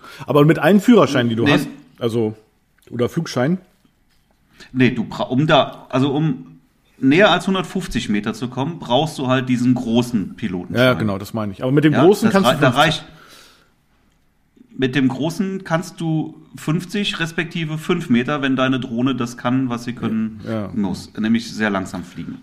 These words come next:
Speaker 2: ja?
Speaker 1: Mhm.
Speaker 2: Dann kannst du auch fünf Meter, so. Und
Speaker 1: Mhm, mhm. Aber ich, wenn die mit dem langsam fliegen verstehe, du kannst doch auch, äh, f-,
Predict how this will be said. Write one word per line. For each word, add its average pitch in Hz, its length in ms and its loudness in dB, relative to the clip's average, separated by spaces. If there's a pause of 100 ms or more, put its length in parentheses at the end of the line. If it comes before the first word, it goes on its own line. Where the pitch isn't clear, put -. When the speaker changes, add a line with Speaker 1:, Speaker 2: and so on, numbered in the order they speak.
Speaker 2:
ja? 117 300 -4
Speaker 1:
Mhm. 98 300 -10
Speaker 2:
Dann 113 160 -2
kannst 135 320 -6
du 127 260 0 (280)
auch - 380 -8
fünf - 320 -6
Meter, 87 280 -8 (100)
so. - 280 -14 (180)
Und 104 440 -4 (1120)
Speaker 1:
Mhm, 98 260 -16 (260)
mhm. 95 240 -18 (420)
Aber 113 140 -10
ich, 107 120 -10
wenn 123 140 4
die 120 180 0 (140)
mit 107 100 -8
dem 107 120 -2
langsam 131 320 0
fliegen 143 200 0
verstehe, 135 280 -4
du 113 100 -6
kannst 143 280 -2
doch 147 100 2
auch, 143 380 0
äh, 127 220 2
f-, 113 60 -4